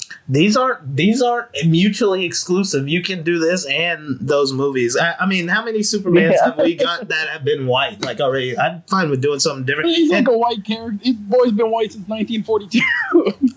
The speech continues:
Speaker 1: Uh, just because we've been doing something since nineteen forty-two doesn't mean it's a good thing. <laughs>
Speaker 2: On,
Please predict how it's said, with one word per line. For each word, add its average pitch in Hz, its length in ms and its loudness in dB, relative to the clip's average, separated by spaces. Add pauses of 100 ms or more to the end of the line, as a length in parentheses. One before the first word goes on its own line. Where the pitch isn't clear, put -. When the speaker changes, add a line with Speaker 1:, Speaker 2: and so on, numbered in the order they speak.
(240)
Speaker 1:
Uh, 208 140 0
just 214 340 -2
because 240 240 -2
we've 226 120 -6
been 208 120 2
doing 220 220 2
something 220 220 -4
since 175 180 -2
nineteen 196 340 -2
forty-two 196 440 0
doesn't 170 240 -4
mean 175 120 -4
it's 165 120 -4
a 151 40 -8
good 170 200 -4
thing. 185 280 2
<laughs> - 1160 -2
Speaker 2:
On, 262 60 2